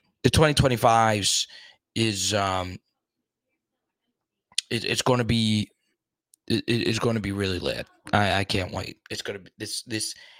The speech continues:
has the potential to be one of those classes that you always point to, right?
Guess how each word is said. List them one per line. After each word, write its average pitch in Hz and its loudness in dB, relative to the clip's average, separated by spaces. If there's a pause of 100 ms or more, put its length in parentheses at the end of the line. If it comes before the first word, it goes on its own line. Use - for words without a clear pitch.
(100)
has 110 -6
the 92 -18
potential 123 -2
to - -10
be 95 -12 (380)
one 110 4
of 110 2
those 107 0
classes 101 -2
that 95 -6
you 101 -6
always 90 -8
point 87 -14
to, 64 -14 (520)
right? 95 -8